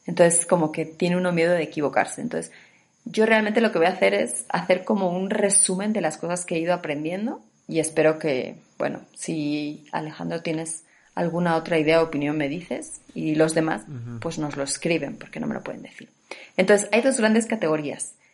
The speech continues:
Speaker 1: las enfermedades de transmisión por contacto directo y por indirecto.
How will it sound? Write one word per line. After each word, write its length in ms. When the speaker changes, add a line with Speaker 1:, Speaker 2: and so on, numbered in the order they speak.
Speaker 1:
las 200
enfermedades 840
de 140
transmisión 640
por 240
contacto 640
directo 640
y 100
por 340
indirecto. 520